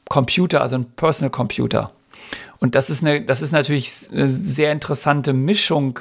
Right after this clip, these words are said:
aus, aus diesen beiden Welten, weil man kann es sowohl als Personal Computer benutzen, also du kannst dir einen Raspberry Pi nehmen,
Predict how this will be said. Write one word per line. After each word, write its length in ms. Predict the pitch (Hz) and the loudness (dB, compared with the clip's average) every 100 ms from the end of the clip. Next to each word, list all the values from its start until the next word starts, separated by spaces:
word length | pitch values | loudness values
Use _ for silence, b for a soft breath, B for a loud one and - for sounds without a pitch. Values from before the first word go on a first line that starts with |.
| - | -2
aus, 360 | 127 131 123 - | 0 0 0 0
aus 220 | - 120 | 0 0
diesen 260 | 135 123 | 0 2
beiden 340 | 120 - 120 113 | 2 2 0 0
Welten, 300 | 120 117 117 | 0 2 2
weil 80 | 117 | 2
man 160 | 123 | 2
kann 200 | 120 151 | 2 0
es 100 | 143 | 2
sowohl 440 | 143 120 147 151 151 B B B B B B - | 0 0 2 0 0 B B B B B B -2
als 140 | 123 | 0
Personal 260 | 117 220 147 | 0 0 2
Computer 400 | 160 151 180 180 | 0 0 0 2
benutzen, 360 | 175 208 - | 2 0 -2
also 120 | 135 | -4
du 40 | 131 | -2
kannst 260 | - 120 | 0 0
dir 80 | - | 0
einen 80 | 120 | 0
Raspberry 340 | 127 - 127 | 0 0 0
Pi 300 | 120 - 127 | 0 0 0
nehmen, 340 | 143 151 156 | 2 2 0